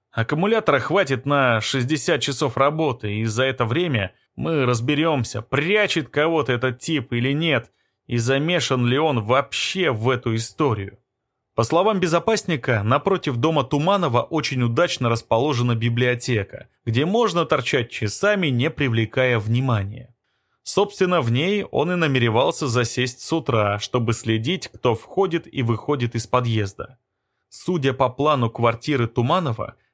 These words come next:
несколько окон смотрели в сторону библиотеки,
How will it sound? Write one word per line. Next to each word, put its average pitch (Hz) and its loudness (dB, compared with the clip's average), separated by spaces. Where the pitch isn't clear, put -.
несколько 123 0
окон 135 2
смотрели 120 0
в 120 -8
сторону 131 2
библиотеки, 120 -2